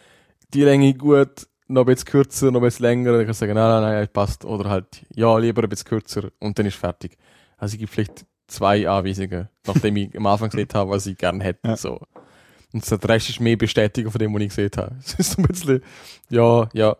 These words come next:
Speaker 1: ja, ist gut. Da, ja, ja, ist gut.“ Ist so. <laughs> Weil, äh, die wissen, was sie tun, oder? Also die
Speaker 2: Ja, ja, klar. Also,
Speaker 1: es ist so
Speaker 2: im Zweifelsfall hast du weniger Ahnung von,
Speaker 1: Genau.
Speaker 2: vom Haarschneiden als sie.
Speaker 1: Genau, ja. Und ich sag halt dann immer so, „Schau, schauen Sie, ich habe nicht so genaue Vorstellungen,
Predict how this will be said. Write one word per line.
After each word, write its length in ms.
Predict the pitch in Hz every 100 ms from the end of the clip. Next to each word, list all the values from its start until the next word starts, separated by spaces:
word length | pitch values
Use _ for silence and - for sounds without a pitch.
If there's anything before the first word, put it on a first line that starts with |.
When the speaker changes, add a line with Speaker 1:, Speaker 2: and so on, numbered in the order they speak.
| _
Speaker 1:
ja, 140 | - 98
ist 100 | -
gut. 260 | 101 - - _ - _
Da, 260 | 120 123
ja, 200 | 117 117
ja, 100 | 117
ist 140 | 107 -
gut.“ 260 | 101 92 -
Ist 140 | 117
so. 160 | - 101 165
<laughs> 760 | - _ 135 - _ _ - - - 185 269 - 214 196 - - - _ -
Weil, 220 | 139 147 135 151
äh, 60 | 160
die 140 | 156
wissen, 320 | 160 170 160
was 160 | 151 156
sie 80 | 160
tun, 260 | 175 139 110
oder? 200 | 110 117
Also 200 | 113 117
die 120 | 120
Speaker 2:
Ja, 140 | 120
ja, 240 | 113 123 123
klar. 300 | 123 117 107
Also, 220 | 110 110 -
Speaker 1:
es 180 | - 139
ist 180 | 143
so 260 | - 135 127
Speaker 2:
im 80 | 127
Zweifelsfall 560 | 120 127 127 131 117
hast 160 | 113 110
du 160 | 127 120
weniger 300 | 120 123 120
Ahnung 280 | 117 117 117
von, 500 | 120 113 113 117 127 -
Speaker 1:
Genau. 260 | 160 156
Speaker 2:
vom 80 | 143
Haarschneiden 380 | 117 - 117 117
als 160 | 113 -
sie. 120 | 101
Speaker 1:
Genau, 400 | 147 151 147 123
ja. 140 | 120
Und 180 | 117 -
ich 60 | -
sag 180 | 190 151
halt 160 | 147
dann 60 | 143
immer 180 | 151 151
so, 160 | 143
„Schau, 120 | 139 143
schauen 360 | 143 143 135 127
Sie, 140 | 131
ich 40 | 127
habe 120 | 123
nicht 140 | 120
so 100 | -
genaue 320 | - 120 113
Vorstellungen, 560 | 110 117 113 123 117 110